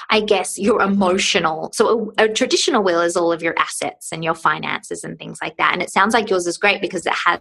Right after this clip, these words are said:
so many other added things in there. But a spiritual will is really just your soul's kind of your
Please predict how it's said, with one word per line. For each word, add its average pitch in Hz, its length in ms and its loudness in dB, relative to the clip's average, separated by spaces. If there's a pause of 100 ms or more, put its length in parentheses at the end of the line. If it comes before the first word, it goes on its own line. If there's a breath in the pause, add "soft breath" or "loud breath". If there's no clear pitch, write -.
(140)
so 175 300 0
many 165 200 -6
other 165 400 0 (320)
added 170 420 4 (140)
things 226 320 2
in 170 140 0
there. 151 320 -4 (540 loud breath)
But 226 100 4
a 233 60 4
spiritual - 520 2
will 185 380 0
is 226 260 2
really 262 560 0
just - 600 0 (260 loud breath)
your 233 300 2
soul's 220 1160 0
kind 190 360 2
of 185 180 -2
your 185 400 2